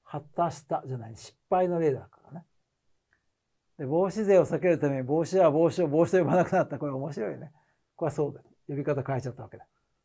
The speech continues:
だから政府の方は対応するために防止の定義をやったわけだね。で、実験のおかげで、えー、生活環境の質が改善された。これ何言ってんのか分かんないね。何の実験か分かんないし。改善された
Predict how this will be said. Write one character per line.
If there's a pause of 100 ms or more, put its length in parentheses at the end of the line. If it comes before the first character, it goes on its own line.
だ
か
ら
政
府
の
方
は
対
応
す
る
た
め
に
防
止
の
定
義
を
や
っ
た
わ
け
だ
ね。 (880)
で、
実
験
の
お
か
げ
で、 (500)
え
ー、
生
活
環
境
の
質
が
改
善
さ
れ
た。 (320)
こ
れ
何
言
っ
て
ん
の
か
分
か
ん
な
い
ね。 (580)
何
の
実
験
か
分
か
ん
な
い
し。 (640)
改
善
さ
れ
た